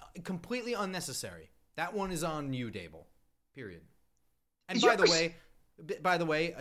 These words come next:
Speaker 1: I, I, the love affair with this coaching staff, it's okay to criticize them. You can do it.
Speaker 2: I was actually gonna, <laughs> it's funny you
Speaker 1: Not,
Speaker 2: said
Speaker 1: not
Speaker 2: that.
Speaker 1: you, everyone.
Speaker 2: Yeah, I was actually gonna say something, you know,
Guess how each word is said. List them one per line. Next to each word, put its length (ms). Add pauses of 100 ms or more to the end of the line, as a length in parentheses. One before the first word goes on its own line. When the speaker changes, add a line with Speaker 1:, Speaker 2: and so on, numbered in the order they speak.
(260)
Speaker 1:
I, 80
I, 160
the 140
love 260
affair 460
with 180
this 160
coaching 300
staff, 240
it's 160
okay 260
to 60
criticize 540
them. 160
You 120
can 120
do 100
it. 100 (340)
Speaker 2:
I 80
was 100
actually 220
gonna, 240 (240)
<laughs> 220
it's 120
funny 160
you 40
Speaker 1:
Not, 120
Speaker 2:
said 80
Speaker 1:
not 120
Speaker 2:
that. 80
Speaker 1:
you, 200 (180)
everyone. 400 (140)
Speaker 2:
Yeah, 220
I 100
was 140
actually 220
gonna 140
say 180
something, 520
you 100
know, 300